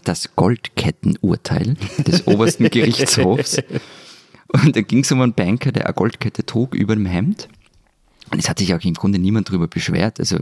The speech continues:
Speaker 1: weder Kunden noch sonst wer, außer dem Arbeitgeber, dem Gefäß gar nicht. Und,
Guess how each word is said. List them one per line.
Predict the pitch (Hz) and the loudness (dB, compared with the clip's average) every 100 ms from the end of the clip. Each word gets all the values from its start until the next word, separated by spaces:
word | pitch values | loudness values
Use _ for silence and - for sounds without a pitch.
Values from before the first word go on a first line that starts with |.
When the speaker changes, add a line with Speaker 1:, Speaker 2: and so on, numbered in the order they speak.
| - | -4
Speaker 1:
weder | - - 87 | -4 -2 -4
Kunden | - 98 107 | -2 -4 0
noch | 87 | -2
sonst | - 90 - 120 | 0 -2 -2 -4
wer, | 120 - - - _ _ _ | -4 -6 -20 -20 _ _ _
außer | - 85 104 | 0 0 0
dem | - 92 | -2 0
Arbeitgeber, | 90 104 - 101 98 | 0 0 -2 -4 -2
dem | 87 | -4
Gefäß | - - - - | -2 -4 -4 -4
gar | 82 | -2
nicht. | 95 135 - - | 0 -2 -6 -8
Und, | - 95 98 | -4 -2 -2